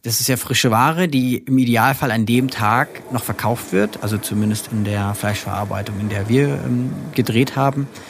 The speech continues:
da müssen ja Metzgereien beliefert werden, da werden Supermärkte mit beliefert im Umfeld, äh, in der Region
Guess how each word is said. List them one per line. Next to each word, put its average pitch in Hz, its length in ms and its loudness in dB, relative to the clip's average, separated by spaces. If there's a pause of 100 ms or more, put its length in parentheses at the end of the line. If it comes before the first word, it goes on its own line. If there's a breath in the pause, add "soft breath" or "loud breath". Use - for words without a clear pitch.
(400 loud breath)
da 113 80 -2
müssen 127 240 2
ja 123 80 6
Metzgereien 123 560 2
beliefert 127 400 0
werden, 117 260 0
da 107 140 0
werden 107 320 0
Supermärkte 113 560 2
mit 113 220 0
beliefert 120 360 -2
im 110 140 4
Umfeld, 107 500 0
äh, 113 200 -6
in 113 100 -2
der 104 140 0
Region 107 460 2